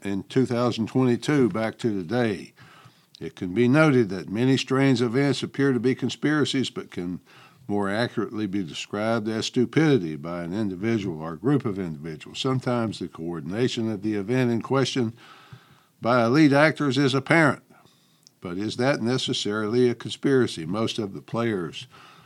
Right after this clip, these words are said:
go to the same top acceptable schools where they study under the same group of like-minded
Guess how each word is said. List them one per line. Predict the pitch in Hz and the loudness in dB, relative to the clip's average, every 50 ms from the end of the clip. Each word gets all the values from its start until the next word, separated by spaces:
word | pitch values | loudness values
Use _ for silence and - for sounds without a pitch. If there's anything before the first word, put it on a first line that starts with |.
| _ _ _ - - - | _ _ _ -20 -12 -4
go | - 123 127 127 123 120 | 0 4 4 6 6 4
to | 120 - 123 107 | 4 2 0 0
the | 98 90 | 0 -2
same | - - 117 117 117 113 107 92 | -4 -2 0 0 2 2 0 -2
top | - - - 117 120 113 110 - | -2 -2 0 2 2 0 0 -4
acceptable | 95 82 78 - - 127 123 113 - - 80 - - 67 | -8 -10 -8 -6 -2 -2 -2 -2 -2 -6 -14 -12 -12 -10
schools | - - - - 151 147 147 143 135 127 123 120 - | -8 -8 -4 0 2 4 4 6 6 4 4 2 -2
where | 117 113 107 | -4 -4 -2
they | 98 87 82 | -2 -4 -6
study | - - - 131 131 127 117 110 101 104 | -6 -6 -4 -2 0 2 2 2 0 -2
under | 107 107 95 92 76 | -4 -6 -6 -8 -10
the | - - - | -12 -12 -10
same | - - 123 120 117 113 101 90 | -8 -4 -2 -2 0 0 -2 -2
group | 78 104 117 107 - | -2 -2 -4 -4 -4
of | 82 80 78 | -6 -10 -8
like-minded | 87 98 104 98 - 78 98 101 98 92 85 78 76 71 67 | -4 -4 -4 -4 -4 -6 -6 -4 -4 -6 -6 -8 -10 -12 -12